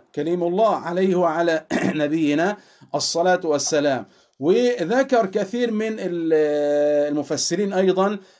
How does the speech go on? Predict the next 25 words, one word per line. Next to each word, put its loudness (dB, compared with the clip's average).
إن -2
هؤلاء -2
يعني -4
ضرب، 2
آه، 0
بلادهم، -2
آه، 0
طاعون، 0
هو -2
ما -2
يشبه 0
ال-، -6
الوباء. 2
<clears throat> 0
نسأل -4
الله 0
<clears throat> 4
أن 4
يرفع 2
عن 0
ال-، -4
المسلمين 0
الغلاء 2
والوباء 2
والبلاء، 2